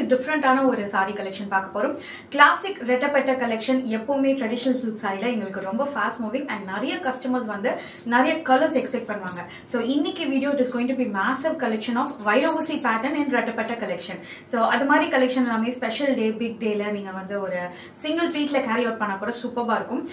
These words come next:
அஹ், கிளாசிக் ரெட்டப்பட்ட கலெக்ஷன் மட்டும் இல்லாம கோர்வை பார்டரோட சேர்ந்து வைர ஊசி பேட்டர்னான கம்பி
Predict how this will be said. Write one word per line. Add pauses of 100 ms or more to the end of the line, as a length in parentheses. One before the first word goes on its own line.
(260)
அஹ்,
கிளாசிக்
ரெட்டப்பட்ட
கலெக்ஷன்
மட்டும்
இல்லாம (160)
கோர்வை (120)
பார்டரோட
சேர்ந்து (120)
வைர (120)
ஊசி (100)
பேட்டர்னான (140)
கம்பி